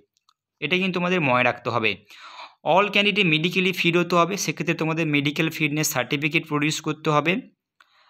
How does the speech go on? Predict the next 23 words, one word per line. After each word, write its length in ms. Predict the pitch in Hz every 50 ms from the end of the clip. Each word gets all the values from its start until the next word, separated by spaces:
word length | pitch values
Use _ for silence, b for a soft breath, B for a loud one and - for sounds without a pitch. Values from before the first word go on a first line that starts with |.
| b _ 139
At 60 | 147 151
the 60 | 175 151 165
time 200 | 165 165 175 190 196
of 60 | 180 -
অ্যাডমিশনের 600 | 156 143 139 139 165 180 175 185 175 175 170 - -
সময় 200 | 156 147 151 147
তোমাদের 300 | - 156 143 151 170 165
মেডিকেল 420 | 147 135 127 135 135 143 156 151
সার্টিফিকেট 640 | 143 - 139 127 123 - 151 151 165 156 175 175 -
কিন্তু 240 | - 139 143 139 -
প্রডিউস 320 | - 135 123 117 107 -
করতে 260 | - 117 107 - -
হবে, 220 | 107 104 101 - - - -
কিন্তু 180 | 160 165 180
অনলাইন 320 | 165 156 156 170 175 185 175
আবেদন 240 | 160 143 135 151 143
করার 160 | 151 139 135
সময় 260 | 139 - - 160 185
মেডিকেল 440 | 170 143 127 135 131 - 143 139 135
স্ট্যান্ডার্ড 460 | 139 - - 139 123 120 127 151 151
সার্টিফিকেট 400 | - 131 - 131 120 123 120 156
লাগবে 280 | 139 120 110 107 90 110
না। 260 | 104 101 98 98 -